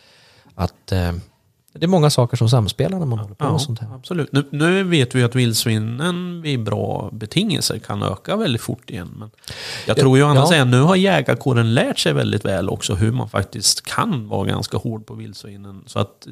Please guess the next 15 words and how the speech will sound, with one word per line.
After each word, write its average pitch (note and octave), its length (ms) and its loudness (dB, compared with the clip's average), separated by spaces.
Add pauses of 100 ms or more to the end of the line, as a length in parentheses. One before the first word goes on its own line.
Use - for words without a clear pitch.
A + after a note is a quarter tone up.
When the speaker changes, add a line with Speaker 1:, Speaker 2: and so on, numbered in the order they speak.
(160)
Speaker 2:
jag G#2+ 220 -6
tror F#3+ 300 2
att D#3 120 0
vi C#3+ 80 -2
står F#3 280 -2
inför C3 240 -4
en A#2 140 -2
ny, D3+ 380 2 (100)
eh, A#2+ 60 0 (640)
era B2+ 380 2
hur, A2+ 340 0
hur A2+ 200 -2
vi G#2+ 60 -4
förvaltar G#2+ 400 -6
vildsvinen. A2 520 -8